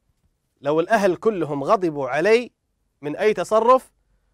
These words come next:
ولو غضبوا كلهم، لو غضبوا كلهم، فهي الجدة لا تغضب. لاحظ هنا كلمة كلهم، ألا تذكرنا بدرس أخذناه في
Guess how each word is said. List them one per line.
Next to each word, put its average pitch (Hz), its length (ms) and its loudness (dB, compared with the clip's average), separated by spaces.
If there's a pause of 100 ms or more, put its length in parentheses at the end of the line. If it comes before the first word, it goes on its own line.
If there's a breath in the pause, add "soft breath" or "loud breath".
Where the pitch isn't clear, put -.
(180)
ولو 147 280 -4
غضبوا 220 380 0
كلهم، 160 540 -6 (640)
لو 127 160 -10
غضبوا 185 420 -2 (140)
كلهم، 208 480 -2 (540)
فهي 165 400 -2
الجدة 151 600 -6
لا 131 340 -8
تغضب. 110 460 -18 (640)
لاحظ 208 400 -4
هنا 180 560 -4
كلمة 151 320 -6
كلهم، 180 480 -6 (840)
ألا 165 120 -2
تذكرنا 156 580 -4
بدرس 139 560 -8 (480)
أخذناه 135 480 -6
في 131 400 -14